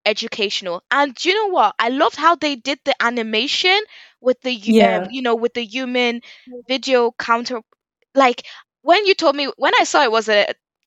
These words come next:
Speaker 1: animation, when I saw the, the, the, the poster for it, I was like, "Oh my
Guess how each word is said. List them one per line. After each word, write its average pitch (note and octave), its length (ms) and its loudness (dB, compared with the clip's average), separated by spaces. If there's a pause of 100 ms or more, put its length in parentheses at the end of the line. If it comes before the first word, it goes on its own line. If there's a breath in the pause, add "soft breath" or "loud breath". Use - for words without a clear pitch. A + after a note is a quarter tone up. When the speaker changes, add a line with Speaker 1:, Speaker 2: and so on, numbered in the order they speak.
(280)
Speaker 1:
animation, A#3+ 680 0
when C4 120 0
I A#3 80 2
saw B3 180 -4
the, G#3 420 -2
the, G3 320 2
the, F#3+ 160 -4 (400)
the G3+ 80 -4
poster C#4 440 0
for F#3+ 240 -4
it, F#3 100 -6
I G#3+ 100 2
was G#3+ 120 -2
like, G3+ 160 -4
"Oh A3+ 120 -4
my F#3+ 200 -8